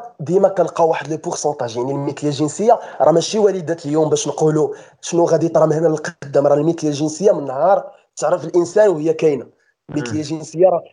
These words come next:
Speaker 1: في القرآن مذكورة، ربما في القرآن مذكورة المثلية الجنسية. يعني، المثلية الجنسية راه من شحال هادي، كون كانت المثلية الجنسية غادي تدي لأن الإنسانية غادي تنقرض، راه ما،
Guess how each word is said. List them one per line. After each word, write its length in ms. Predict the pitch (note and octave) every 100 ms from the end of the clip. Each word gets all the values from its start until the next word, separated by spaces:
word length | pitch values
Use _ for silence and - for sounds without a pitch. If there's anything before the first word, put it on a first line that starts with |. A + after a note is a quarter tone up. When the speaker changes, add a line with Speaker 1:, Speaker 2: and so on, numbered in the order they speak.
| _
Speaker 1:
في 100 | -
القرآن 480 | - G3+ G3 G#3+ A#3
مذكورة، 640 | D#3+ - F3+ F3+ A#3 F3
ربما 500 | F#3 D#3 F3 F3 -
في 80 | D#3
القرآن 400 | E3+ F3+ F3+ G#3
مذكورة 300 | E3 - E3+
المثلية 840 | F#3 D#3+ D#3+ E3 E3+ D#3+ E3+ G#3 G3+ -
الجنسية. 580 | D#3+ D3+ D#3 D3 B2 - _ _ -
يعني، 500 | C3+ C#3+ G#3+ A3+ - _ D3+
المثلية 280 | D#3+ D#3+
الجنسية 360 | D#3+ F3 E3+ F3
راه 100 | F3+
من 60 | D#3+
شحال 280 | - F#3+
هادي، 200 | E3+ C3+
كون 180 | C3+ G#3
كانت 240 | G3+ F#3 - - _ -
المثلية 300 | - G3+ F3+
الجنسية 400 | E3+ F3 F3+ E3+
غادي 200 | D#3+ E3
تدي 560 | F3 - A2+ G3 D3 - _ _ _
لأن 360 | - - E3+ E3+
الإنسانية 1000 | E3 D3+ D3 C#3+ C#3 C#3 E3+ D#3+ F3 E3
غادي 180 | D#3 E3
تنقرض، 520 | E3+ E3+ - A#3 G#3
راه 120 | A3
ما، 180 | A3 G#3